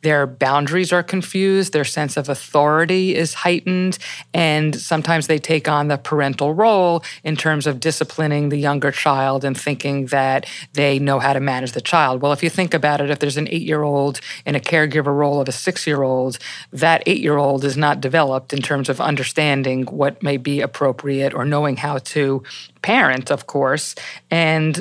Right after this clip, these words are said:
they may treat that child as though it is their own and be excessively aggressive towards them.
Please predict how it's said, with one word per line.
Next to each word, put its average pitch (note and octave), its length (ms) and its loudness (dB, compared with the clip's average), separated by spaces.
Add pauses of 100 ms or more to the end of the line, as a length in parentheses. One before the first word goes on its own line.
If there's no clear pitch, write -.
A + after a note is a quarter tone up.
they D#3+ 260 4
may D#3+ 540 2
treat G#3+ 320 0
that D#3+ 200 4
child C#3 680 2
as C#3+ 300 0
though C#3 540 2 (340)
it D3+ 180 2
is C#3+ 160 2
their D3 240 4
own D3 400 2
and C#3+ 260 -2
be D3 360 2
excessively D3 580 0
aggressive F3+ 560 0
towards D3 400 -2
them. C#3+ 340 0